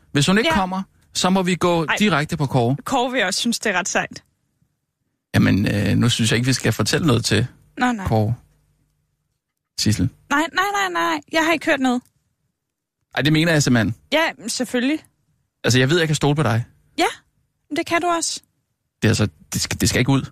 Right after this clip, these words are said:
Speaker 2: Nej, nej, det er mellem os to og Iben.
Speaker 1: Ja.
Speaker 2: Ja, så mellem os tre. Og Iben får jo ikke at vide, at jeg ved det.
Speaker 1: Nej, det gør hun da ikke.
Speaker 2: Nej.
Speaker 1: Nej.
Speaker 2: Nej, nej.
Speaker 1: Nå, der har vi hende jo.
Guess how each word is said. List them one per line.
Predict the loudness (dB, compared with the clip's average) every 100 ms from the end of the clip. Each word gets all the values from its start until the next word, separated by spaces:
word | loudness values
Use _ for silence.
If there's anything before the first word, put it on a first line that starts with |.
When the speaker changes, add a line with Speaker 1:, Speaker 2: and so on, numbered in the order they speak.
| _ -2
Speaker 2:
Nej, | 0
nej, | 0 -4 -4
det |
er | 0
mellem | 0 0 -2
os | -4 -2 -2
to | -4 -4 -14 _ _ _ _ -4
og | -2
Iben. | -2 -4 -8 _ _ _ _ _ _ _ _ _ _
Speaker 1:
Ja. | -2 -2 -4 _ -4
Speaker 2:
Ja, | -4 -6 _ _ _
så | -4 0
mellem | 2 2
os | 0 -2
tre. | -2 -4 -4 _ _ -2
Og |
Iben | 0 0 0
får | 0
jo | 2
ikke | 0 0
at |
vide, | 0 2
at | 2
jeg | 0
ved | -2 -6
det. | -10 -20 _ _ _ _ _ _ _ _ -2
Speaker 1:
Nej, | 0 0 -2 -6
det | -2
gør | 0
hun | 2
da | 2
ikke. | 0 -4 -10 -4
Speaker 2:
Nej. |
Speaker 1:
Nej. | -2 -2 -4
Speaker 2:
Nej, | -4 -2 -4 -8
nej. | -16 -16 -2
Speaker 1:
Nå, | -2 -2 -4
der | 0
har | 0 2
vi | 2
hende | 4
jo. | 2